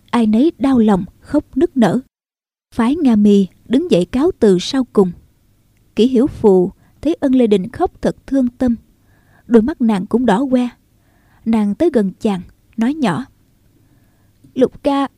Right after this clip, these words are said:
tiểu muội đi đây, chàng hãy tự bảo trọng." Ân Lê Đình mắt nhòa lệ,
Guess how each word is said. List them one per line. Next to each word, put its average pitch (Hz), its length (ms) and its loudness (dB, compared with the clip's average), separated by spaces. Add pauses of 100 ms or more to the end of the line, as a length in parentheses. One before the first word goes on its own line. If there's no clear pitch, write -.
(380)
tiểu 262 140 0
muội 226 240 2
đi 285 160 0
đây, 277 220 2 (520)
chàng 220 360 0 (240)
hãy - 260 -6
tự 269 140 2
bảo 262 200 2
trọng." 220 280 -2 (760)
Ân 254 160 4
Lê 233 120 4
Đình 196 240 0 (220)
mắt 339 220 -10
nhòa 226 200 2
lệ, 185 300 -2